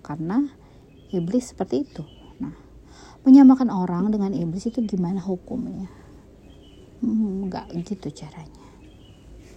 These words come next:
Kita sebagai manusia itu, ya, fokuslah kepada bahasan bagaimana kita tidak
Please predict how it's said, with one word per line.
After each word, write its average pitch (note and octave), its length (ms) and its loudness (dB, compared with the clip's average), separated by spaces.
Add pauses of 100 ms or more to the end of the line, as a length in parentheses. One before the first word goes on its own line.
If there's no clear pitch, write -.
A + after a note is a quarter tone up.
(3000)
Kita F3+ 320 -8
sebagai F3+ 400 -8
manusia F3+ 480 -4
itu, C4 480 -4 (2750)
ya, F#3 160 -10
fokuslah - 640 -6
kepada E3+ 320 -6
bahasan F3 640 -6
bagaimana F3 400 -4
kita F#3 320 -8
tidak - 320 -8